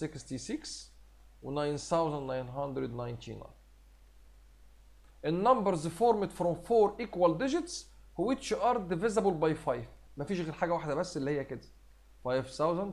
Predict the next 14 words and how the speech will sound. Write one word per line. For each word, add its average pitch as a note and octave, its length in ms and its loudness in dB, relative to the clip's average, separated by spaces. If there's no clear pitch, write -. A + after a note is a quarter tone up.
five B2 200 -2
hundred F3+ 440 -4
and C#3 260 -4
fifty - 240 -10
إيه؟ B2+ 260 -8
fifty-five. A#2+ 540 -4
هو C#3 80 0
أنا D3 100 -2
كاتب C#3+ 220 -4
لي C#3 80 -2
نمبرز E3 560 0
عشان - 160 -12
يلخبطني B2+ 500 -2
بس. - 320 -12